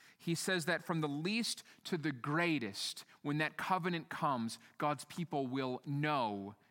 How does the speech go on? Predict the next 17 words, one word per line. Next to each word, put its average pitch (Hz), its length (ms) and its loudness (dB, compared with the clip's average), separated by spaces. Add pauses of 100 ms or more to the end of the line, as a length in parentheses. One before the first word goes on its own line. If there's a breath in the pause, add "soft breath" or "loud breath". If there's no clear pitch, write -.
(140)
him. 101 500 -6 (1500)
So - 160 -10
just 175 180 0
like 208 160 0
in 180 80 2
verse 180 340 2
one, 123 440 0 (300 loud breath)
where 147 100 0
the 160 180 0
essence 185 380 2
of 180 100 0
salvation 143 840 2 (260 loud breath)
is 156 220 2
not 170 280 4
just 151 380 -2 (640)
less 165 540 2
sin 101 640 -2